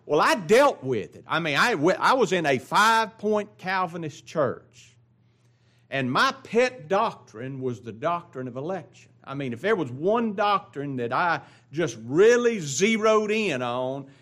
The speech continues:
it was this thing of God choosing a people. I didn't have any problem with it. Now, here's the caveat of that story.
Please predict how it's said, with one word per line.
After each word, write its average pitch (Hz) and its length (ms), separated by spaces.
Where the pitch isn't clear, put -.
it 160 160
was 143 200
this 170 200
thing 160 380
of 101 140
God 147 340
choosing 135 560
a - 20
people. - 460
I - 20
didn't 254 200
have 262 100
any 285 120
problem 277 460
with 98 160
it. - 180
Now, 151 80
here's 240 240
the 185 100
caveat 160 680
of 101 80
that 104 200
story. - 500